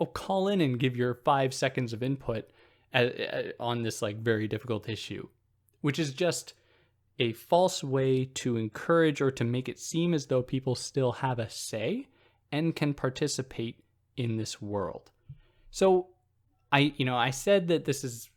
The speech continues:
we can think about this like televisions, like going to a movie, listening to the radio, whatever, but it's not reducible to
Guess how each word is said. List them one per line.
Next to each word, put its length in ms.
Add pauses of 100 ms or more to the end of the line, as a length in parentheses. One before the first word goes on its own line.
we 100
can 160
think 160
about 240
this 240
like 180
televisions, 720
like 140
going 220
to 140
a 40
movie, 420
listening 340
to 60
the 60
radio, 380
whatever, 420 (320)
but 100
it's 240
not 380
reducible 720
to 440